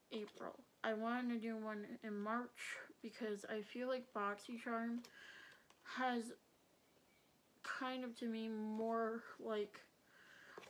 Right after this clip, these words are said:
good on, like, representing a vibe.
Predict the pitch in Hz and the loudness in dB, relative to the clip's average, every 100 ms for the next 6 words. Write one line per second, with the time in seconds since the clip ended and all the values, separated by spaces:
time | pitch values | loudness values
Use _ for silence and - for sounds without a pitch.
0 | 214 233 233 226 214 202 196 - - - | 0 4 6 6 4 2 -2 -8 -12 -12
1 | - - - - - - - - - 220 | -18 -18 -20 -20 -20 -20 -20 -20 -8 -4
2 | 214 220 214 214 208 202 202 - - - | -2 0 2 2 0 -2 -4 -8 -20 -20
3 | - - - - - - - - 220 190 | -20 -20 -20 -18 -18 -16 -12 0 0 4
4 | 196 202 226 269 302 | 4 4 4 0 -2